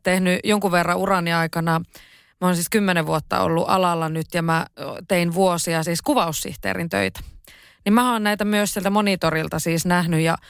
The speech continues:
mun täytyy sanoa, että yksi kamalimpia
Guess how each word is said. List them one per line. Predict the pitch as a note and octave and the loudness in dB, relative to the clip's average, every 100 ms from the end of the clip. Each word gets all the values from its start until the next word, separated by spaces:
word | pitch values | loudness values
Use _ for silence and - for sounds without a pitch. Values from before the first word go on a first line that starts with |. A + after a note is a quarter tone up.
| - _ _ _ - | -20 _ _ _ -2
mun | G#3+ | 2
täytyy | G3+ G3 | 2 2
sanoa, | G3 | 0
että | F#3+ - | 0 -2
yksi | - - | -4 0
kamalimpia | C4 B3+ G3 D#3+ D#3 D3 E3 D#3 | 2 2 2 0 -2 0 0 2